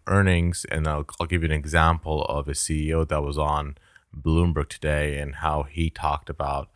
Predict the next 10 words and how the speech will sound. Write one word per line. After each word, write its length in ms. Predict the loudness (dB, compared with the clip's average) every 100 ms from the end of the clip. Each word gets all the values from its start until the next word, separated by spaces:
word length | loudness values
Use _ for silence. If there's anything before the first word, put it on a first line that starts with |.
| -20 -20 _ _
trade 600 | 0 2 2 0 -2 -6 -10
and 180 | -10
tariffs 420 | -4 -2 0 -2 -4
and, 280 | -6 -6 -10
and 140 | -10 -4
how 200 | -2 -2
it's 180 | -2 -6
costing 640 | 0 0 0 -8 -10 -12 _ _ _ _
his 160 | -2 -2
company. 560 | -6 -12 -10 -10 -10